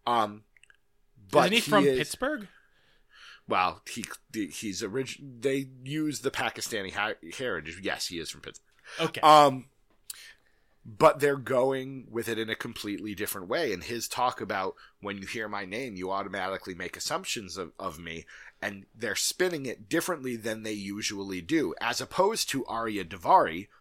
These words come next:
Speaker 1: who comes out with the headpiece and all of that. And now he's not going an anti-American route, which I appreciate, but it is a very, you know, all you know about Arya Davari is that he lost to Jack Gallagher and he's got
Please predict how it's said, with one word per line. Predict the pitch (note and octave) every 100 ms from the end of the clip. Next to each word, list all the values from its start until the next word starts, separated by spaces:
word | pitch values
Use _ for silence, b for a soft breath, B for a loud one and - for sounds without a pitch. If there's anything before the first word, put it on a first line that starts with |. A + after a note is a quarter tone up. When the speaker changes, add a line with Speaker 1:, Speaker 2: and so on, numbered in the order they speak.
| b
Speaker 1:
who | A2
comes | - B2 G#2+ -
out | G#2 G2+ - b b b F2+
with | A#2 -
the | A2
headpiece | - A2 G2 - F#2+ F2+ - B B -
and | A2
all | G2 F2+
of | F#2+
that. | F#3+ C#3 -
And | B2+ B2
now | B2+ A2+
he's | G#2 C#3+ A#2+ A#2+
not | B2+ A2+ F#2+
going | A#2 C3 C3 A2 -
an | G#2+
anti-American | - G#2+ G2 G2 F#2 F#2+ F#2 F2 F#2 D#2
route, | G#2+ E3+ -
which | A#2+ -
I | F2
appreciate, | E2+ - F2 - E2+ E2+ - B B -
but | G2 G#2+
it | F#2+
is | F#2 G2
a | - G2+
very, | F2 F2 F2+ F2 F2 F2+ F2
you | G2
know, | -
all | G2 C#3 D3+
you | C#3+
know | B2+ C#3 C3+
about | G#2+ G2+
Arya | G2+ G#2+ A#2 G#2+
Davari | G2 F2+ F2 G#2+ E2+ D#2 - b b b -
is | G2+ -
that | G2 -
he | A2
lost | F#2 F#2 A2 -
to | A2
Jack | G#2+ G#2
Gallagher | G2+ F#2 F2+ F#2 F2 -
and | F2
he's | F2+ -
got | F#2 F2